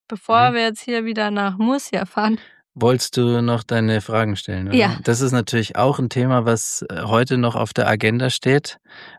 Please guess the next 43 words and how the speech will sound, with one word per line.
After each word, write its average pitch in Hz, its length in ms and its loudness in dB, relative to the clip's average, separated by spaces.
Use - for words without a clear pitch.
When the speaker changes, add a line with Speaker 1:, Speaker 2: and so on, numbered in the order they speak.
Speaker 2:
Ähm, 110 720 0
haben - 200 -2
wir, 107 220 2
haben 110 180 -2
wir, 104 100 -4
hab 110 140 -4
ich 107 80 -4
vergessen 110 560 0
dazu 113 260 -2
zu - 160 -2
sagen, 117 540 2
bei 110 120 -4
dem, 110 220 0
was 107 220 -2
euch 120 200 -4
heute 113 160 -2
erwartet. 113 520 0
Es 110 160 -8
werden 104 180 2
Fragen 113 340 0
gestellt 113 580 0
und 135 140 -4
beantwortet. 117 560 0
Speaker 1:
<laughs> - 160 -20
Diesmal 233 320 0
bist 226 220 -6
du 233 80 -2
wohl 233 160 0
schon 247 160 -2
besser 254 300 -2
drauf 196 320 -4
Speaker 2:
Weil, 220 140 0
Speaker 1:
vorbereitet. 208 420 2
Speaker 2:
ja, 123 180 4
letztes 123 500 0
Mal 131 260 4
bin 135 180 2
ich 131 240 -2
Speaker 1:
<laughs> - 0 -
Speaker 2:
nämlich, 127 380 0
hab 120 100 2
ich 123 100 -2
dann 123 400 0